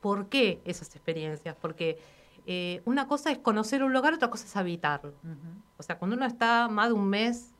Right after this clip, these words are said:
Speaker 1: en un lugar,
Speaker 2: Claro.
Speaker 1: uno lo está habitando y,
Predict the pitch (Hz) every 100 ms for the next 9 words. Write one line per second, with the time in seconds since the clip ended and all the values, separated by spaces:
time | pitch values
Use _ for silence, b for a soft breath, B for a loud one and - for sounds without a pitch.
0 | _ _ 165 170 196 185 196 208 214 151
1 | 120 B B B - 214 208 190 - 233
2 | 214 214 208 240 240 247 254 269 269 202
3 | 196 214 240